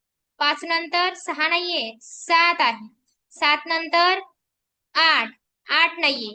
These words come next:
त्यानंतर नऊ सुद्धा नाहीये आणि दहा सुद्धा नाहीये. म्हणजेच आहेत किती? फक्त आणि फक्त चारच मूळ संख्या आहे एक ते दहा मध्ये.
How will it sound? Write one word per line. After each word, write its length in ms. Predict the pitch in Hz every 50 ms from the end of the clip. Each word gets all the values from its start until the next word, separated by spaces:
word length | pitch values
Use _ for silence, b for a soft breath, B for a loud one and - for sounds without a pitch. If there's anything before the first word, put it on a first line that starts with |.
| - _
त्यानंतर 600 | - 285 285 285 294 302 302 285 330 339 349 359 349 - _ -
नऊ 280 | 269 269 294 330 370 359
सुद्धा 320 | 370 392 285 294 370 370
नाहीये 420 | 370 349 330 285 240 220 214 - _ _ _ _ _ _ _ _ _ _ _ -
आणि 280 | 254 240 240 262 349 453 523 523 - _ _ -
दहा 320 | 359 339 440 480 494 494 466
सुद्धा 300 | 466 403 320 320 339 320
नाहीये. 240 | 311 277 277 277 277
म्हणजेच 540 | 277 _ _ _ - 254 262 302 302 302 339
आहेत 280 | 359 302 311 311 349 370 381 -
किती? 420 | 403 403 415 427 381 269 240 247 - _ _ _ _ _ _ _ _ _ _ _ _ _ _ _ _ _ _ _ _ _ _ _ -
फक्त 340 | 349 339 339 339 - -
आणि 320 | 339 320 294 277 269 285 269 -
फक्त 340 | 254 - - _ _ - 359 427 - - -
चारच 480 | - - 494 494 494 494 494 480 480 440 403
मूळ 100 | 370 359
संख्या 340 | - 320 277 277 294 277
आहे 140 | 269 269 320
एक 240 | 339 339 403 381 - -
ते 60 | 294
दहा 240 | 285 311 285 277 254
मध्ये. 240 | 240 240 226 226